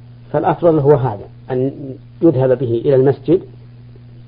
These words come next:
ويصلى عليه في المسجد، ثم يخرج به إلى المقبرة.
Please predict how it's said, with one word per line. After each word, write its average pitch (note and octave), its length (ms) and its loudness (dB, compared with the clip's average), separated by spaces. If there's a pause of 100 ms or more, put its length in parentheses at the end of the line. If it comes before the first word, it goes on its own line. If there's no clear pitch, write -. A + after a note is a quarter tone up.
(840)
ويصلى D3 380 4
عليه B2 160 0
في A2 80 -8
المسجد، D3 320 -2
ثم D#3 280 0
يخرج B2 280 -2 (600)
به A#2 240 -4
إلى A#2 260 -6
المقبرة. A#2 520 -6